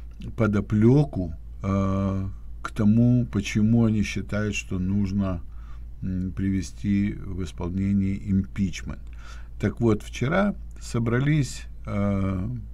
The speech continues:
высокооплачиваемые наши Палата представителей, вернее, комитет Палаты представителей, и вызвали трёх свидетелей. Значит, как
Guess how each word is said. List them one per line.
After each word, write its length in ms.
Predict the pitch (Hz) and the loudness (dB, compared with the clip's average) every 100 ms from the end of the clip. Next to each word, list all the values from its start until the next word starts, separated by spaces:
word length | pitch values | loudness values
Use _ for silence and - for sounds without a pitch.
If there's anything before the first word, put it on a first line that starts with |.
| - - 143 - - - - - - - | -12 -10 -10 -10 -12 -10 -10 -10 -8 0
высокооплачиваемые 2000 | 104 107 107 - 101 - 101 98 - 101 110 107 101 107 92 113 98 95 92 - - - - - - | 4 4 4 2 0 2 -2 -2 -4 -2 0 0 0 -2 -2 0 0 0 -4 -6 -10 -12 -12 -12 -4
наши 500 | 104 104 104 - 95 - - | 4 6 6 2 -4 -6 -4
Палата 440 | 104 101 101 - 90 | 0 2 2 -2 -4
представителей, 1120 | 92 92 - - 98 131 170 175 160 147 147 | -4 -4 -6 -2 2 2 2 0 2 2 2
вернее, 640 | 131 101 98 95 92 87 80 | 2 2 4 2 0 -4 -6
комитет 600 | - 95 87 - 147 160 - - - - - - - - | -2 -2 -2 0 -2 -2 -8 -12 -12 -12 -12 -12 -10 -2
Палаты 380 | 135 139 131 143 | 0 0 0 -4
представителей, 1040 | 127 123 - 127 123 127 120 113 113 - 151 | -4 -6 -6 -2 0 0 0 0 -2 -2 2
и 220 | 147 160 | 4 4
вызвали 760 | 104 135 156 131 120 120 123 - - - - - | 6 6 6 4 4 4 2 -2 -12 -12 -12 2
трёх 340 | 104 143 139 | 6 8 6
свидетелей. 800 | - 110 104 104 95 - 65 - - - - - - - - - - - - - - | 2 0 6 6 6 2 -8 -10 -12 -12 -12 -12 -12 -12 -12 -12 -12 -12 -12 -12 4
Значит, 380 | 120 113 117 101 - - - | 6 8 6 2 -4 -12 -10
как 480 | - 156 180 175 - | 4 6 8 6 -4